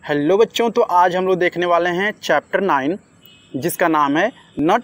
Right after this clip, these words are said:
Finds अ Home। तो आइए इस video को start करते हैं। Nut basically पे यहाँ पर एक लड़का है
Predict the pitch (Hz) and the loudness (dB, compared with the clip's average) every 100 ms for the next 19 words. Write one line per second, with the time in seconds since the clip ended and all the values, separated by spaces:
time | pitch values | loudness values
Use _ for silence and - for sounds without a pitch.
0 | - - 143 151 - 220 247 185 147 107 | -6 -2 0 0 0 -2 0 -2 -2 -4
1 | - _ _ _ _ _ _ 170 160 170 | -14 _ _ _ _ _ _ 0 2 2
2 | 180 170 156 175 220 - 160 139 - 131 | 0 -2 -2 -2 -2 -2 0 0 -2 -8
3 | - 120 113 - _ _ _ - 156 240 | -6 -12 -12 -18 _ _ _ -4 0 0
4 | 254 - 185 190 208 214 208 - - 170 | 2 0 0 -2 -4 -2 -2 -2 -6 -6
5 | 156 180 185 175 180 160 131 170 180 185 | -4 -4 0 0 0 0 0 -2 -2 -2